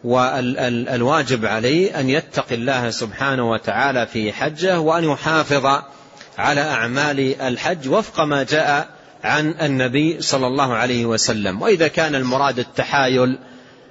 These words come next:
من أجل الدخول، آه، إلى مكة فهذا أيضا مما لا يجوز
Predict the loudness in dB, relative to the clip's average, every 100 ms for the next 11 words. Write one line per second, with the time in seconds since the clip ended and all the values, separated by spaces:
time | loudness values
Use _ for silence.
0 | -20 -6 0 0 2 0 2 2 2 2
1 | 0 0 0 2 0 2 2 4 2 -4
2 | -14 -20 -20 -18 -2 2 2 2 0 2
3 | 2 2 2 0 -2 -4 -2 0 0 0
4 | 0 0 0 0 2 2 2 0 0 -2
5 | -2 -4 -8